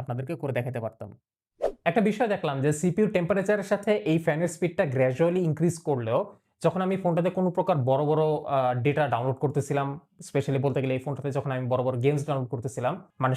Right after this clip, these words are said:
সোজা কথা হচ্ছে এই ফোনের স্টোরেজ যখনই রাইট হচ্ছিল তখনই এই ফোনের ফ্যানটা একদম ডাইরেক্ট ফুল স্পিডে রান হয়ে যায়, এমনকি ফোন ঠান্ডা থাকলেও। And it makes sense if we look at the storage benchmark। এটা একটা ইউএফএস ফোর পয়েন্ট ওয়ান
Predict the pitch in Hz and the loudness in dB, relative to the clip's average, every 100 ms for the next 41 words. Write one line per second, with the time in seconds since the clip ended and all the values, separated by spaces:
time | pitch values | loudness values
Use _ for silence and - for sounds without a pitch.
0 | - 202 226 220 226 214 208 185 190 185 | 0 0 0 0 -4 0 0 2 2 2
1 | 185 160 156 147 139 165 156 117 117 147 | 2 2 2 2 2 2 2 2 0 0
2 | 160 - 127 127 151 151 180 131 - 139 | -2 -2 -2 0 2 2 2 0 0 0
3 | 151 147 147 - _ _ - 180 170 127 | 0 0 0 -4 _ _ -2 0 0 0
4 | 135 - _ _ 135 147 127 165 185 185 | -2 -10 _ _ 0 4 4 4 2 0
5 | 180 185 - 156 131 117 120 120 117 110 | 2 2 2 0 0 0 -2 -2 -2 -2
6 | 92 - _ - 165 202 247 - 202 196 | -6 -8 _ 0 4 4 2 2 0 0
7 | 143 123 120 - 95 - _ - 156 220 | 0 0 -2 -8 -10 -10 _ -2 0 2
8 | 220 226 233 - 127 110 - 175 196 190 | 2 0 0 -2 -2 -2 -2 0 4 4
9 | 190 185 156 170 - 147 147 127 117 - | 4 2 2 0 2 0 0 -2 -4 -4
10 | 98 - _ _ _ - 165 220 240 202 | -6 -8 _ _ _ -2 2 4 4 2
11 | 185 220 220 180 180 180 190 165 | 2 0 0 2 2 2 2 2